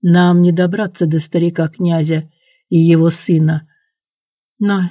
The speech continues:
теперь Амир не опасен, напряженно сказала княгиня. Да? Позавчера мой муж прогневался на Амира и велел бросить его в застенок. А Амир в подземелье?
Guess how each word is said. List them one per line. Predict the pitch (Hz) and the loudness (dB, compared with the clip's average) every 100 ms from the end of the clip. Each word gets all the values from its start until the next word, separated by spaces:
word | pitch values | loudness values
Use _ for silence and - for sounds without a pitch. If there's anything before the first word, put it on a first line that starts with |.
| - | -6
теперь | - 202 185 | -4 0 2
Амир | 175 170 151 | 4 4 2
не | 160 | 2
опасен, | 147 - 139 - 170 175 _ _ _ _ _ | 0 -4 -6 -6 -8 -8 _ _ _ _ _
напряженно | 160 - 165 156 160 156 | -4 -2 0 0 2 0
сказала | 156 - 156 156 151 | -2 -4 -2 0 -2
княгиня. | 156 170 160 156 156 147 _ | -2 -4 -2 -2 -2 -4 _
Да? | - 143 147 175 220 _ _ _ _ _ _ | -2 0 2 0 -2 _ _ _ _ _ _
Позавчера | 180 165 170 226 214 | 0 0 0 0 0
мой | 202 196 196 | 0 -2 -2
муж | 190 226 233 - | 0 0 -2 -4
прогневался | 185 175 214 208 160 - 170 | -2 0 2 2 0 -2 -2
на | 160 | 0
Амира | 160 160 156 156 156 _ _ _ | 0 0 0 0 -4 _ _ _
и | 190 185 | 0 2
велел | 180 180 190 185 | 4 2 2 0
бросить | 160 180 175 180 - | 0 0 0 -6 -4
его | 185 175 | 0 2
в | |
застенок. | 175 185 202 - 170 156 151 156 _ _ _ _ _ _ _ | 2 0 -4 -4 -2 0 -2 -6 _ _ _ _ _ _ _
А | - 151 | -2 0
Амир | 160 160 160 | 4 4 2
в | 143 | -2
подземелье? | - 160 147 143 143 143 143 147 143 170 233 | -4 -2 0 0 2 2 2 0 0 0 -2